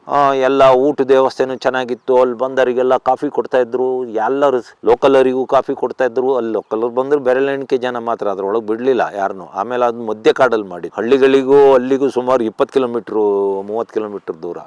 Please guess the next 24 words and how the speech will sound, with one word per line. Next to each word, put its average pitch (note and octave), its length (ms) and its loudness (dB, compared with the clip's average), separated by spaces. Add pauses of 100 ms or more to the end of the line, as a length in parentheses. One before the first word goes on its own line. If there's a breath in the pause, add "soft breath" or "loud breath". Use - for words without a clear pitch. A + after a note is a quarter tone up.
ಜೊತೆಗೆ B2+ 360 2
ಅಲ್ಲಿ B2 300 4
ಯಾವುದೇ A#2 800 4
ಸಂಪರ್ಕ B2+ 500 0
ಆಗ್ಲಿ, A#2+ 440 4
ಯಾವುದೇ A#2+ 300 4
ನೆಟ್ವರ್ಕ್ A2 480 -2
ಇರ್ಲಿಲ್ಲ. G#2 540 -2 (200)
ಆಮೇಲೆ C#3+ 480 2
ಯಾವುದೇ C#3 420 6
ಪೊಲೀಸ್ C#3+ 480 2
ಇಲ್ಲದ, B2+ 600 0
ಇಲ್ಲದೆ B2+ 340 2
ನಡೆದಿದ್ದ A#2 380 -4
ಕಾರ್ಯಾಚರಣೆ A#2+ 600 0
ಇದು G#2+ 180 -2
ಒಂದೇ. G#2 300 0 (120)
ಆಮೇಲೆ F3 840 2 (420)
ಎಲ್ಲವೂ A3+ 420 6
ಅಚ್ಚುಕಟ್ಟಾಗಿ D3 480 0
ನಡೀತಾ A2+ 300 0
ಇತ್ತು. A2 300 0
ಆಮೇಲೆ D#3+ 640 0
ನಾಲ್ಕು F3+ 440 2